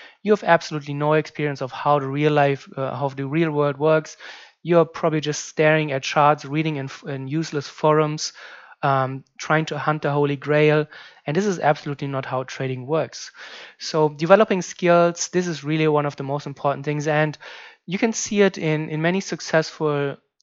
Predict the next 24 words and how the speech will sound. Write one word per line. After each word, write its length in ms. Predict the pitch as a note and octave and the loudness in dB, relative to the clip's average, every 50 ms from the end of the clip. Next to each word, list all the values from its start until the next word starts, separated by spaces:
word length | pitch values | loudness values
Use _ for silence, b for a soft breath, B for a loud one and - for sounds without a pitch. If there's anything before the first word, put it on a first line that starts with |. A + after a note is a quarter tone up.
| _ _ | _ _
uh, 180 | - C#3+ C3+ C3 | -6 -6 -6 -6
people. 400 | - - F3+ E3+ - C#3+ C3 A#2+ B B B B B B | -4 -4 -4 -2 -2 -4 -6 -8 B B B B B B
If 160 | - F#3+ - | -4 -2 0
you 60 | - A3+ | 0 0
take 240 | - - F#3+ F3 | 2 2 2 2
away 460 | - D#3+ D3 D3+ D3+ D#3 D#3 D#3+ D#3+ D#3 | 0 0 2 4 6 6 6 4 4 2
their 160 | C#3+ C#3+ C3+ | 0 -2 0
money, 500 | C3+ C#3 D3+ D#3+ D#3+ D#3+ D#3+ D#3 D#3 D#3 | 2 2 2 2 2 0 -2 -2 -2 -4
if 120 | C#3+ - | -4 -6
you 80 | D3 C3 | -8 -8
close 320 | - - E3 D3+ D3+ C#3+ | -6 -2 0 0 0 0
their 100 | - C#3 | -2 -4
business, 580 | C3 B2+ D3 D3+ - D#3 D3+ D3+ D3+ - - - B B B B B B - | -2 -2 -2 -2 -2 -4 -4 -2 -4 -4 -8 -10 B B B B B B -10
a 60 | E3 | -10
few 240 | - - G3+ G#3 G#3 | -4 -2 0 2 4
months, 380 | G3+ F#3+ F#3 F#3 F#3 F3+ - | 4 4 4 4 2 -2 -4
a 60 | F3 | -8
few 160 | D#3 - F3+ E3+ | -6 -4 -2 -2
years 300 | D#3 D3+ E3 E3+ E3 - | 0 0 0 -2 0 0
later, 240 | E3 D#3+ D#3+ - D#3 | 0 0 2 0 -2
they 60 | C#3 | -2
will 180 | D3+ D3+ E3 E3+ | -2 -4 -4 -2
be 100 | D3+ E3+ | 2 2
back, 240 | E3 D#3+ D#3+ - | 4 4 2 0